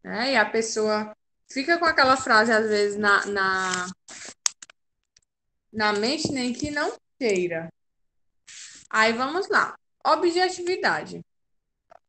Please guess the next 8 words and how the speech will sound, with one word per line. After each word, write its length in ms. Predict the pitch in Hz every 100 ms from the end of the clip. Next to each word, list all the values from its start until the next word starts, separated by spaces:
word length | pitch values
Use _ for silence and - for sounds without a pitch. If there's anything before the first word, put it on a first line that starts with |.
| _ - 208
Geralmente, 1400 | 202 247 302 392 381 359 339 262 233 226 233 - 349 427 _ _ -
os 120 | -
textos 460 | 320 330 330 - -
publicitários 1040 | 240 202 196 - - 220 208 180 185 - _ - - -
têm 220 | 277 294
extensão 640 | 294 294 302 285 - 269 254
bem 300 | 220 269 330
reduzida, 760 | 349 359 440 440 247 180 -